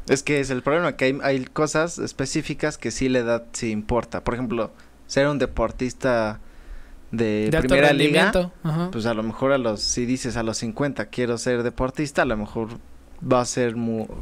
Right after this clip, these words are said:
Speaker 1: a lo mejor no existe una liguilla para eso, o sí lo puedes hacer, pero de otra manera, ¿no?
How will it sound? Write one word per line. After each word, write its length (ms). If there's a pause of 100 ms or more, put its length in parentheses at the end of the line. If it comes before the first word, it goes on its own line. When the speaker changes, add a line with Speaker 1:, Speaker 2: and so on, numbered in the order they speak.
Speaker 1:
a 80
lo 100
mejor 380 (220)
no 300
existe 400
una 180
liguilla 440
para 220
eso, 340 (560)
o 220
sí 120
lo 200
puedes 240
hacer, 260
pero 220
de 100
otra 200
manera, 440
¿no? 140